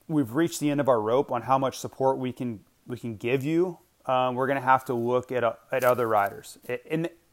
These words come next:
that didn't happen. But if it did, I think H R C would have taken a shot at him. I, I think other teams would have gone with him and kinda kicked the tires and see what's there. Can they revitalize this? Can they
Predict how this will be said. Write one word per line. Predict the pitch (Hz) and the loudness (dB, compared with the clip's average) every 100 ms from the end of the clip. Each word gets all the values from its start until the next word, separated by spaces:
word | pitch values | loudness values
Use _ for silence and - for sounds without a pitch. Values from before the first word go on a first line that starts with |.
| - | -2
that | 151 165 | 6 6
didn't | 170 170 | 8 2
happen. | 139 113 - 98 | 0 -6 -4 -2
But | 143 | -2
if | - | -2
it | 143 113 | -6 -4
did, | 165 175 127 117 143 _ _ _ _ _ _ _ _ _ _ - | 0 2 2 -2 -8 _ _ _ _ _ _ _ _ _ _ 0
I | 139 | 4
think | 170 156 - - _ _ | 4 2 -2 -20 _ _
H | 143 139 | -2 4
R | 135 | 2
C | - 135 151 151 _ _ - | 2 0 0 -2 _ _ -10
would | 117 139 | 0 4
have | 139 123 | 6 4
taken | - 139 139 | 2 -2 -2
a | 127 | -4
shot | - 120 117 | 0 4 6
at | 131 135 | 4 2
him. | 143 135 | -2 0
I, | 117 | 0
I | 135 | -2
think | 127 185 175 | -2 0 4
other | 165 160 | 4 2
teams | 165 165 123 | 0 0 0
would | 131 143 | 2 4
have | 120 | 2
gone | 117 131 151 135 | 4 4 4 2
with | 113 - | -4 -4
him | 110 104 101 | -6 -8 -10
and | 123 120 _ _ | -8 -8 _ _
kinda | - 135 135 135 104 - | -4 0 2 2 -2 -8
kicked | 151 - | -6 -4
the | 135 | -2
tires | 135 139 147 110 | 6 6 6 0
and | 110 | -6
see | - 139 | -4 -2
what's | 127 120 123 | 2 2 0
there. | 117 123 135 113 | 0 4 4 2
Can | 123 | -2
they | 127 | -4
revitalize | 117 131 135 117 120 135 113 107 98 | -2 -2 0 4 4 4 2 0 -4
this? | 107 - | -8 -8
Can | 131 120 | -6 -2
they | 127 135 131 | 0 0 -2